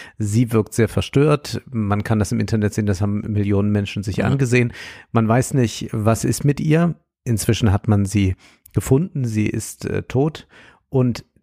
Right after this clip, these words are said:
Speaker 1: der Freund aber ist jetzt flüchtig, weil man ihn zwar verdächtigt hatte, aber er, ähm, hat dann doch irgendwie den Eindruck vermittelt, dass er es nicht direkt war. Jedenfalls ist er jetzt flüchtig. Also das Netz sucht jetzt
Speaker 2: Hm.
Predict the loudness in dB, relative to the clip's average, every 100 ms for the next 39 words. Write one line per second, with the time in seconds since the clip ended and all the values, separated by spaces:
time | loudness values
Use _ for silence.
0 | 0 2 2 0 2 0 0 0 0 0
1 | -2 -2 -2 -2 -4 -12 -6 0 0 0
2 | -4 -4 0 0 2 0 0 -2 0 0
3 | 0 0 0 0 -2 0 0 0 -2 0
4 | 0 0 0 2 2 -2 -6 -6 -4 -4
5 | -4 0 -2 0 -2 -2 -16 -20 -20 -20
6 | _ -6 -2 0 0 2 0 0 -2 -2
7 | 0 0 0 -2 0 -2 0 -2 0 0
8 | -2 0 2 2 2 -2 2 0 0 -2
9 | -2 -2 0 0 0 -4 -2 -2 -2 0
10 | 0 0 0 2 2 0 -2 0 0 -2
11 | -6 -2 -2